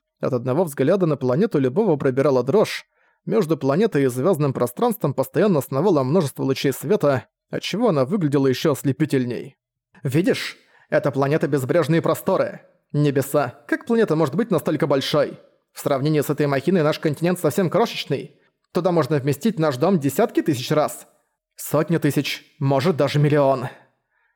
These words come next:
Девушка начала свою речь с запалом, но под конец ее голос перешел практически на шепот, в то время как она неотрывно смотрела на планету. Юноша рядом с ней тоже не мог отвести глаз от планеты.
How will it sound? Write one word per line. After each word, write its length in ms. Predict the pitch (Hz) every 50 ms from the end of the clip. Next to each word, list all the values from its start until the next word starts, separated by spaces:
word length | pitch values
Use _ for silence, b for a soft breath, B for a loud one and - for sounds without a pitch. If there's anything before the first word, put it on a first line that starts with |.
| _ _ _
Девушка 540 | - 135 143 175 202 220 202 175 - - 147
начала 300 | 139 131 - - 156 156
свою 200 | - - 139 139
речь 180 | 135 139 120 120
с 40 | -
запалом, 540 | 131 - - 151 170 170 156 147 143 131 - _ _
но 180 | - 180 254 285
под 140 | - - -
конец 320 | - 151 214 240 - -
ее 120 | 139 131
голос 280 | 127 180 240 226 147 -
перешел 400 | - - - 165 - - 233 190
практически 500 | - - - 123 - 202 143 131 - -
на 140 | 135 123 123
шепот, 420 | - - 233 - 156 143 - - _ _ _
в 100 | _ -
то 140 | _ - 254
время 300 | 151 156 190 185 147 135
как 140 | - 127 -
она 120 | 143 185
неотрывно 460 | 196 151 135 - - 202 214 165 143 127
смотрела 420 | - 139 131 - 151 160 143 139
на 80 | 135 127
планету. 720 | - 139 139 131 135 135 123 - 123 - - - 143 - _ _ _ _ _ _ _ -
Юноша 420 | 135 135 131 165 196 175 - 156
рядом 220 | 147 139 143 135
с 80 | - -
ней 160 | 160 165 151
тоже 260 | - - 214 185 147
не 80 | 135 135
мог 180 | 131 131 - -
отвести 360 | - 123 120 - - - 214
глаз 240 | 254 202 143 127 135
от 100 | 120 -
планеты. 640 | - 151 147 139 139 131 - 131 107 - - -